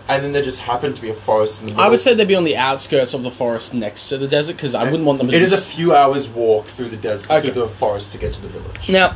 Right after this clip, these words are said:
Speaker 2: as
Speaker 1: Yeah.
Speaker 2: much as I, now, it would be responsible of me to bring them in and we'd start doing this, but one, I can see them conflicting with the local law. Two, I kinda don't wanna give this wizard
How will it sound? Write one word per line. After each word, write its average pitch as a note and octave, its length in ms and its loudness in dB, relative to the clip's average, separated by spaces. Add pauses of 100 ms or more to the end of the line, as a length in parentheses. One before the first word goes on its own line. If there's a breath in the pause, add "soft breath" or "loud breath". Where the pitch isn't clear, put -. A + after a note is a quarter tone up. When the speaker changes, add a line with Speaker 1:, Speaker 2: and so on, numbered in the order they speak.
(360)
Speaker 2:
as F3 120 4
Speaker 1:
Yeah. - 40 -4
Speaker 2:
much A3+ 200 2
as A#3 120 0
I, G#3 200 4
now, E3 300 2
it F#3 120 0
would A#3+ 140 4
be A#3+ 100 0
responsible C#3+ 800 2
of C3+ 120 2
me C3+ 160 0
to C3 160 -8
bring B2 360 -2
them B2 120 0
in A#2+ 320 -2
and A#2 300 -4
we'd A2 180 -8
start - 300 -4
doing A#2 220 -4
this, A#2 120 -6
but F#3 220 4 (260)
one, A#3+ 520 2 (120)
I A3 100 2
can G#3 160 0
see G#3+ 200 -4
them G3+ 160 2
conflicting F3 580 -2
with D3+ 120 -4
the D#3 60 0
local C#3 420 2
law. C3+ 380 6 (280 loud breath)
Two, B3 400 2 (580)
I E3 100 2
kinda A3+ 280 2
don't G3 260 4
wanna F#3+ 160 0
give D3+ 220 -2
this D3 160 -8
wizard C#3 380 -4